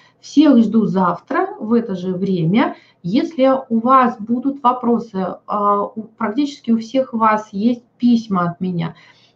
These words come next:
Вот, поэтому напишите мне в, в, любым способом, ч-, через любой мессенджер вы можете мне написать, а, любой вопрос, который мы с вами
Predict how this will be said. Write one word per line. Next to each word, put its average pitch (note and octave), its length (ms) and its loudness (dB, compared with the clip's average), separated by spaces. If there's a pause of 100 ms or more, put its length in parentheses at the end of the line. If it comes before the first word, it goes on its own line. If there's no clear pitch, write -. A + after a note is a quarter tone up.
Вот, G3 300 0
поэтому A#3 320 6
напишите C4+ 960 4
мне D#3+ 560 -2
в, G#3 180 -10
в, G#3+ 500 -8 (680)
любым C4+ 400 6
способом, F3+ 480 -2
ч-, - 260 -20
через A#3 240 -2
любой C#4+ 280 2
мессенджер A3 580 2
вы G3+ 100 0
можете D4+ 440 2
мне A3 260 4
написать, G3+ 640 -6 (440)
а, G#3+ 300 2
любой G#3 360 0
вопрос, C#4 540 -4
который A#3+ 440 -4
мы F3+ 160 -6
с - 100 -20
вами C4 320 0